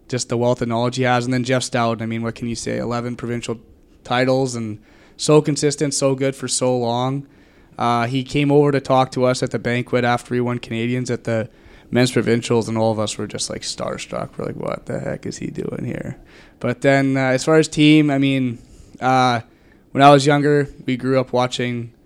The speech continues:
uh, Kevin Martin's team. The year he went back-to-back Briers, they didn't lose a game. And that was when I really kinda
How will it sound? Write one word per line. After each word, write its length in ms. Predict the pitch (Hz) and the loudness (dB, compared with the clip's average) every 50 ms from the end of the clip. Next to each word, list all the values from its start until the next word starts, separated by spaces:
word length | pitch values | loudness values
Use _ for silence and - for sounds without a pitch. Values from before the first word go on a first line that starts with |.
| _ _ _ _ _ _ - - | _ _ _ _ _ _ -10 -4
uh, 220 | 120 113 110 110 | 0 0 2 0
Kevin 340 | - - 131 127 123 127 120 | 2 2 2 2 2 2 2
Martin's 540 | 120 117 120 120 110 120 120 113 - - - | 2 2 2 0 0 -2 -4 -4 -4 -4 -6
team. 560 | - - - 120 120 120 123 123 127 135 - - - - _ _ _ - | -6 -6 -4 -4 -2 -2 0 -2 -2 -4 -6 -10 -20 -20 _ _ _ -10
The 140 | 147 - 120 | -2 0 2
year 180 | 120 120 123 123 | 2 4 2 2
he 120 | 123 127 | 2 2
went 240 | 120 123 120 107 - | 0 0 -2 0 0
back-to-back 580 | 117 117 117 - - 123 113 117 113 110 - | 0 0 0 0 -2 -2 0 0 -2 -2 -2
Briers, 420 | - 113 113 113 117 120 127 127 127 | -2 -2 0 0 0 0 0 -2 -4
they 60 | 120 | -4
didn't 200 | 117 117 117 113 | -4 -4 -4 -4
lose 160 | 117 110 107 | -4 -4 -4
a 40 | 113 | -6
game. 520 | 110 110 113 110 110 110 110 104 101 110 - - - | -6 -6 -4 -4 -4 -4 -6 -8 -10 -12 -16 -12 -8
And 280 | 120 117 117 117 117 120 | -6 -4 -2 -2 0 2
that 180 | 120 120 120 | 2 4 4
was 140 | 127 123 117 | 2 0 0
when 160 | 117 120 120 | -2 -2 -2
I 80 | 117 113 | -2 0
really 560 | 113 120 120 120 117 117 117 113 113 110 - - - - - - - - _ - - - | 0 0 0 0 0 0 0 -2 -2 -4 -8 -14 -20 -20 -20 -20 -20 -20 _ -20 -20 -12
kinda 560 | - - 120 117 117 117 113 113 113 113 110 | -4 0 2 2 2 2 2 0 0 -2 -4